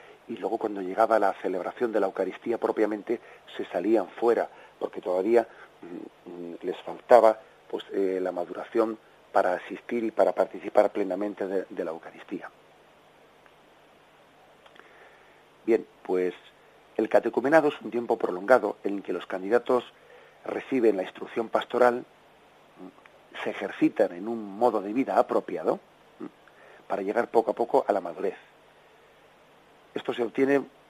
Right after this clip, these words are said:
de la siguiente forma, ¿no? Por un, por una catequesis apropiada, dispuesta por grados,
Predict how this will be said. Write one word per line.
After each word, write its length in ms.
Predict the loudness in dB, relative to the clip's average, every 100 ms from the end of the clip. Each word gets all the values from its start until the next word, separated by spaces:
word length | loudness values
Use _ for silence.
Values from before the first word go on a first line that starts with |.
| _
de 80 | -2
la 100 | -2
siguiente 320 | 0 -2 0
forma, 320 | -6 -10 -10 -10
¿no? 140 | -10 -10 2
Por 140 | 2
un, 260 | 2 -4 -8 -18 _ _ -6
por 100 | 0
una 140 | 2 4
catequesis 560 | 4 2 0 0 -4 -4 0
apropiada, 640 | 0 0 2 4 4 0 -12 _ _ -20 -20 _ _ _ _ _ _ _ _ _ _ _ _ -20 _
dispuesta 440 | -18 -8 0 0
por 140 | 0 2
grados, 360 | 4 4 2